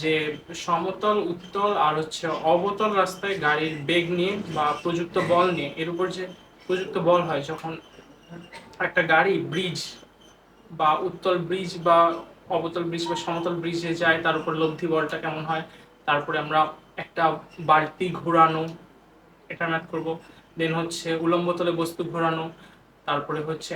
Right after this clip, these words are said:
একটা হাতে বস্তুকে নিয়ে এইভাবে ঘোরানোর ক্ষেত্রে কেমন বলটা পাওয়া যায়,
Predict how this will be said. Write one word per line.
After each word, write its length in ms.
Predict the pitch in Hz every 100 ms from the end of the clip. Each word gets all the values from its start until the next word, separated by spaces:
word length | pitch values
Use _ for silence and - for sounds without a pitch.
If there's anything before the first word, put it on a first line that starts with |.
| 147
একটা 180 | 156 - 160
হাতে 240 | - - 175 170
বস্তুকে 340 | 165 - 170 175
নিয়ে 120 | 170 165
এইভাবে 240 | 156 170 165
ঘোরানোর 320 | 165 160 160
ক্ষেত্রে 240 | 170 - 165 170 - -
কেমন 220 | 165 165 165
বলটা 240 | 160 156 160 156
পাওয়া 160 | 156 156
যায়, 120 | 165